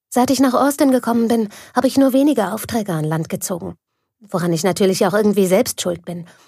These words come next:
denn ich bin ja eher spontan einer Laune gefolgt, als ich herzog. Aber seitdem ist nun mal bei mir immer Ebbe in der Kasse." "Ach, Megan, lass gut sein",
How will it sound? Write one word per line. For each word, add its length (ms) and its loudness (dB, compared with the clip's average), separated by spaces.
denn 100 -4
ich 120 -4
bin 120 4
ja 120 4
eher 160 0
spontan 480 0
einer 240 0
Laune 320 0
gefolgt, 400 -6
als 160 -6
ich 120 -6
herzog. 440 -6
Aber 160 0
seitdem 360 2
ist 140 0
nun 120 6
mal 140 4
bei 100 2
mir 200 4
immer 240 0
Ebbe 180 2
in 160 -2
der 120 -6
Kasse." 360 -8
"Ach, 240 2
Megan, 380 2
lass 240 0
gut 240 -2
sein", 340 -4